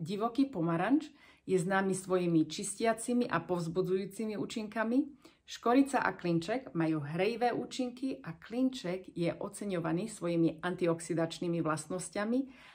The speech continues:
a rozmarín a eukalyptus podporujú naše dýchacie cesty. A nemôžem zabudnúť, že rozmarín je fantastický na koncentráciu.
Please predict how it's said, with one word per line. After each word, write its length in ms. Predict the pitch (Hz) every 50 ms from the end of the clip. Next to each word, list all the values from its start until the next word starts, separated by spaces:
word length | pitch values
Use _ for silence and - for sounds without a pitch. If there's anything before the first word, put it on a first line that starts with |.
| - _ -
a 160 | - 175 175
rozmarín 640 | 185 208 233 226 226 247 240 233 233 233 226 - -
a 240 | - 175 170 - -
eukalyptus 880 | - 175 185 185 185 - 208 202 214 214 - - - 220 226 - - -
podporujú 480 | - 180 175 - - 185 175 175 170
naše 320 | 165 165 156 - - 151 143
dýchacie 480 | 160 - 165 156 - - - 156 151
cesty. 640 | - - 165 170 165 - - 262 277 302 302 - - _ _ _ _ _ -
A 80 | 175 156
nemôžem 480 | 170 196 220 247 247 247 247 226 202 165
zabudnúť, 720 | 165 160 151 156 156 - 202 220 262 277 - - - -
že 320 | - 160 - 160 151 156
rozmarín 560 | 175 214 226 208 190 175 165 160 170 185 196 185
je 160 | 156 156 147
fantastický 800 | - - - - 190 - 190 170 - - 170 165 - - - 165
na 160 | 165 156 156
koncentráciu. 960 | - - - 160 156 156 151 151 156 - 139 139 143 - - 151 147 160 160